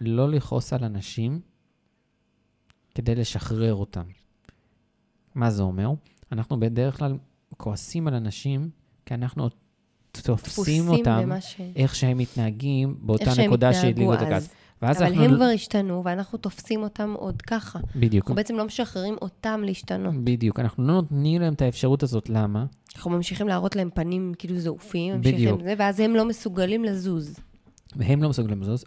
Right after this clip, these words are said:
Speaker 1: ואנחנו לא מסוגלים לזוז, כי אנחנו בעצם תוקעים
Speaker 2: כן.
Speaker 1: את כל המערכת.
Speaker 2: והכל תקוע.
Speaker 1: ברגע שאתה בעצם מחליט שאתה, איך
Speaker 2: זה כמו
Speaker 1: אנחנו
Speaker 2: סתימה.
Speaker 1: חוזרים?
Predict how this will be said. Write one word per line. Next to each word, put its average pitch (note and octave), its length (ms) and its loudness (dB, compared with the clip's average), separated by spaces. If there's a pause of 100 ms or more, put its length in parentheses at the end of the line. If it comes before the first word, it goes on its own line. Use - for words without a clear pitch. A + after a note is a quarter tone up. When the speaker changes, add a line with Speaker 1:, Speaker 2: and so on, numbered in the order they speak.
Speaker 1:
ואנחנו A#2+ 500 0
לא C#3+ 100 2
מסוגלים G2+ 420 0
לזוז, G#2+ 280 -4
כי C#3+ 100 -6
אנחנו C3 200 -2
בעצם C#3 280 0
תוקעים B2+ 320 -2
Speaker 2:
כן. B2 40 2
Speaker 1:
את A2+ 80 0
כל B2+ 180 2
המערכת. A2+ 400 0
Speaker 2:
והכל F3+ 180 0
תקוע. D#3+ 340 -4 (320)
Speaker 1:
ברגע F3+ 260 2
שאתה C3 260 0
בעצם B2+ 380 -2
מחליט C3 220 -2
שאתה, - 340 -4 (520)
איך C3+ 100 2
Speaker 2:
זה F#3+ 100 0
כמו - 160 2
Speaker 1:
אנחנו C3 220 4
Speaker 2:
סתימה. - 160 6
Speaker 1:
חוזרים? - 220 4